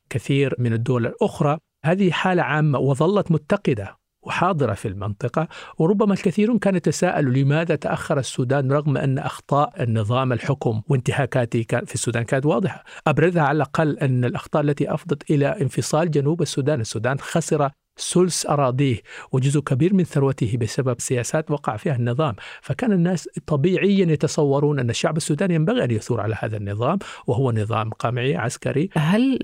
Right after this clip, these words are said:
Speaker 2: ما يفرق هذه المرة أو الاختلاف في أنه الجيش هذه المرة كان فاعلًا أساسيًا في الثورة عكس باقي الثورات؟
Speaker 1: لا، ليس كذلك، إلى أن حتى في ألف وتسعمية أربعة وستين انحاز الجيش إلى الشعب،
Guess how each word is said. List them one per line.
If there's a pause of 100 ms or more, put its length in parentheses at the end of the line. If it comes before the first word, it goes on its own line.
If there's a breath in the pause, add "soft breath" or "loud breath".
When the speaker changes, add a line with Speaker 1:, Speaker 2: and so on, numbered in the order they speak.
Speaker 2:
ما
يفرق
هذه
المرة
أو
الاختلاف
في
أنه (480 loud breath)
الجيش
هذه
المرة
كان
فاعلًا
أساسيًا
في
الثورة (180)
عكس
باقي
الثورات؟
Speaker 1:
لا،
ليس
كذلك،
إلى
أن
حتى
في
ألف
وتسعمية (100)
أربعة
وستين (400 loud breath)
انحاز
الجيش
إلى
الشعب،